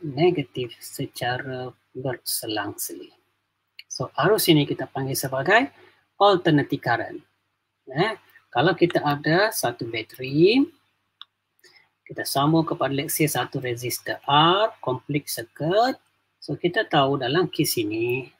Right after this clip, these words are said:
arus mengalir daripada punca positif I complex circuit kepada negatif, direction of current flow. Jadi kalau kita lukis graf, arah kita satu garis macam ni sajalah.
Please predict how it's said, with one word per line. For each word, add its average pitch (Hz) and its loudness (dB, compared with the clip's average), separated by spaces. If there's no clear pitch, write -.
arus 165 -2
mengalir 131 0
daripada 120 -4
punca 170 -4
positif 123 -2
I 120 0
complex 147 -4
circuit 120 -8
kepada 123 -6
negatif, 117 -6
direction 131 -4
of - -4
current 123 -8
flow. 113 -8
Jadi 147 0
kalau 175 4
kita 165 2
lukis 160 4
graf, 240 4
arah 165 4
kita 254 4
satu 170 -4
garis 208 2
macam 220 0
ni 214 0
sajalah. 233 -2